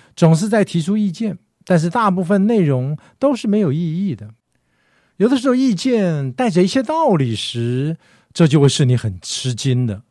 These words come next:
不知道他从哪里想到的。愚昧人就好像这样。我们看第六节，愚昧人张嘴起争端。哦，我喜欢下面一句，开口招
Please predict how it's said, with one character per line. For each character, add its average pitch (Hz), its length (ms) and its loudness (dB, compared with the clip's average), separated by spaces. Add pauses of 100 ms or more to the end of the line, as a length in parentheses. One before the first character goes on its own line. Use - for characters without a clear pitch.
(120)
不 247 80 -6
知 226 100 -6
道 294 120 -2
他 247 120 -4
从 226 180 -2
哪 262 120 -4
里 302 80 -8
想 90 420 -12
到 190 260 -8
的。 - 220 -18 (800)
愚 139 140 2
昧 160 180 4
人 123 500 -2 (240)
就 131 220 -2
好 - 180 -14
像 95 240 -14
这 95 200 -16
样。 90 160 -20 (1120)
我 147 60 -2
们 160 80 2
看 160 140 4
第 165 80 4
六 180 180 6
节， 104 280 -8 (800)
愚 185 160 6
昧 285 180 4
人 180 280 4
张 262 400 -4
嘴 113 460 -4
起 - 500 -10 (140)
争 202 340 2
端。 233 300 -2 (560)
哦， 104 220 -10
我 123 120 -4
喜 - 160 -8
欢 104 140 -8
下 123 160 -8
面 98 220 -10
一 - 20 -14
句， - 260 -18 (640)
开 156 280 2
口 101 360 -8 (220)
招 160 500 0